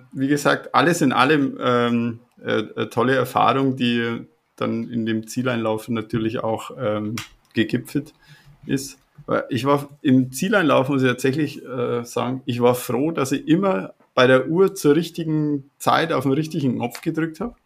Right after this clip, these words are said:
Das heißt aber, wie ich so die, die Gespräche nach dem Triathlon auch verfolgt hab, ähm, das heißt, ich war noch nicht all out anscheinend. Weil das ist anscheinend was, was Triathleten nicht gern so schaffen.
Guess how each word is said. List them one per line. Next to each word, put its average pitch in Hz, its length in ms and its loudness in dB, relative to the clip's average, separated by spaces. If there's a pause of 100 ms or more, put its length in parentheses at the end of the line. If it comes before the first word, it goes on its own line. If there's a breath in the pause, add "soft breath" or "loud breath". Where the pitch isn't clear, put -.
(680)
Das 123 200 0
heißt 131 260 4
aber, 135 460 0
wie 131 160 2
ich 131 80 -2
so 131 120 2
die, 123 280 0
die 120 200 0
Gespräche 120 580 0
nach 120 260 0
dem 147 140 -4
Triathlon 123 420 -2
auch 120 140 -2
verfolgt 117 380 -6
hab, 156 160 -4 (400 loud breath)
ähm, 120 340 -2
das 123 180 -2
heißt, 135 220 2
ich 135 180 -4
war 127 140 4
noch 139 100 4
nicht 131 200 2
all 127 220 0
out 110 280 -2
anscheinend. 104 600 -8 (200)
Weil 113 140 -6
das - 260 -8
ist 120 80 -4
anscheinend 117 380 -2
was, 120 140 -4
was 120 140 -4
Triathleten 117 540 0
nicht - 260 -6
gern 127 240 -2
so 135 120 -4
schaffen. 147 320 -4